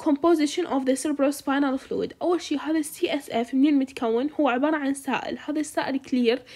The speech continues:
اوكي؟ ومنين متكون؟ متكون من مواد، من ضمنها مي، بروتينات، جلوكوز، ايونات، تمام؟ ذن كلهن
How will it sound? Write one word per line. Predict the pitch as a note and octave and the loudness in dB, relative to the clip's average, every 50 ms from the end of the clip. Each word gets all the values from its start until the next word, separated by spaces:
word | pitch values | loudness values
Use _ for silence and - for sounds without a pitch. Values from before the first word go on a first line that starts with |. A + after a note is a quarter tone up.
| - - - - - - - - - - | -18 -18 -18 -20 -20 -20 -20 -20 -8 0
اوكي؟ | - - B3 B3 - D4+ D#4 F#4 F#4 - - - - - | 2 4 4 4 2 0 0 0 0 -2 -16 -12 -4 2
ومنين | B3+ C4 C#4 F4 F4+ E4+ | 6 8 8 8 8 6
متكون؟ | D#4+ C#4+ - - C#4+ C4+ C#4 C#4+ | 4 2 0 -4 -2 0 2 4
متكون | C4+ C4 - - - G4+ G4+ E4+ | 2 2 0 0 0 2 4 6
من | D4 C#4 B3 B3+ | 6 6 6 6
مواد، | A#3 A3 A3 A3+ G#3 D#3+ B2 - - - | 4 4 4 2 2 0 -4 -8 -8 -4
من | B3+ B3+ B3+ | -2 0 2
ضمنها | B3+ B3 C4+ D4 - - G3+ | 4 4 2 2 0 -4 -6
مي، | G3 A3+ C#4+ E4+ E4+ D#4+ D4+ D#4 D#4 D4+ - - - - - | -2 0 2 4 4 4 4 2 0 -2 -6 -20 -18 -6 2
بروتينات، | - A#3+ A#3+ A#3+ - A3+ A3 A#3 C4+ C#4+ D4 C#4+ C#4+ D4 - - | 2 2 2 2 0 -6 -4 -2 0 0 0 0 0 -2 -4 -8
جلوكوز، | - A3+ A#3 A#3 B3 C#4 C#4 C#4 - C#4+ C4+ C#4 C#4+ C#4+ - - | -8 -6 -2 0 0 0 0 0 0 2 2 2 0 0 -2 -2
ايونات، | A#3 A#3+ A#3 A#3 A#3 A#3+ B3+ C4 C#4 C#4+ C#4 C#4 - - - - - - - - - | -2 0 0 0 0 0 0 0 0 0 -2 -2 -6 -14 -20 -20 -20 -20 -20 -10 0
تمام؟ | - A#3+ A3+ A3+ B3+ D4 D4 | 2 4 4 4 6 4 6
ذن | C#4+ C#4+ B3+ C#4 | 6 6 4 4
كلهن | - F#4 F#4 F4 F#4+ | 2 0 0 0 -2